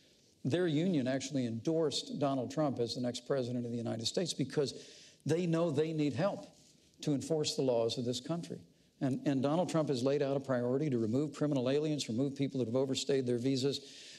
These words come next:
And, and once we have accomplished all of that, which will,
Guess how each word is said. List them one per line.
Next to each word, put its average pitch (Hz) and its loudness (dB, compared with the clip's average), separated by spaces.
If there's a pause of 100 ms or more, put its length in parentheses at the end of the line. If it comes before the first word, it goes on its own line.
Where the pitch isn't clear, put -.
(160)
And, 139 0
and 143 2
once 185 2
we 165 2
have 143 2
accomplished 143 0
all 160 2
of 131 -2
that, 147 0 (500)
which 143 0
will, 120 2